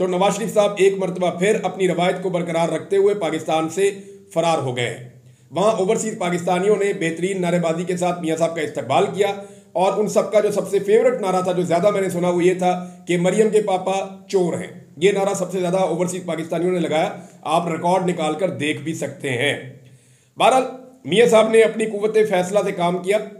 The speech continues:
और फौरी तौर पर निकल लिए। मियां साहब अच्छी तरह जानते हैं कि उनका दौर ख़त्म हो गया। मियां साहब को आइडिया है कि अब इस निज़ाम के पास इमरान खान के सामने घुटने टेकने के अलावा और कोई रास्ता नहीं है।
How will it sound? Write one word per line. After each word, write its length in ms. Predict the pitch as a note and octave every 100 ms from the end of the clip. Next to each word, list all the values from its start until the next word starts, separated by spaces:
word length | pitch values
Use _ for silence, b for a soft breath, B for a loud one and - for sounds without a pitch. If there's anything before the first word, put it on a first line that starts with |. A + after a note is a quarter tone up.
| -
और 220 | D#3 G#3+ F3+
फौरी 180 | F#3 F#3+
तौर 180 | F#3+ F3+
पर 140 | G3
निकल 240 | D#3+ D#3+ D3
लिए। 280 | A#2 - B B B D#3+
मियां 160 | B3
साहब 180 | B3+ C4
अच्छी 200 | A#3 B3
तरह 160 | A#3+ A#3+
जानते 360 | G3+ F#3 F3+
हैं 140 | G#3 G#3+
कि 60 |
उनका 200 | G#3+ G#3 F#3+
दौर 200 | F#3 F3
ख़त्म 220 | F3 E3
हो 120 | A#2+
गया। 200 | G2 F2 - - _ B2+
मियां 180 | F#3
साहब 160 | F3 F3+
को 100 | F3+
आइडिया 320 | D#3+ D#3+ F3+
है 140 | D#3+ F3 B B B
कि 120 | F3 -
अब 160 | G3+ F3+
इस 140 | G#3+ F#3+
निज़ाम 280 | D#3 F#3 F#3+
के 80 | F3
पास 260 | F#3+ F#3 E3+
इमरान 280 | D#3+ F3+
खान 180 | F3 F3+
के 100 | F3
सामने 320 | F3 E3 E3+ F3
घुटने 340 | E3 E3+ F3
टेकने 380 | E3+ E3 E3+ F3
के 60 | E3+
अलावा 260 | D3 D#3
और 200 | E3 D#3
कोई 160 | D#3 D#3+
रास्ता 280 | D#3 - D3+
नहीं 220 | C#3+ C3
है। 120 | F#2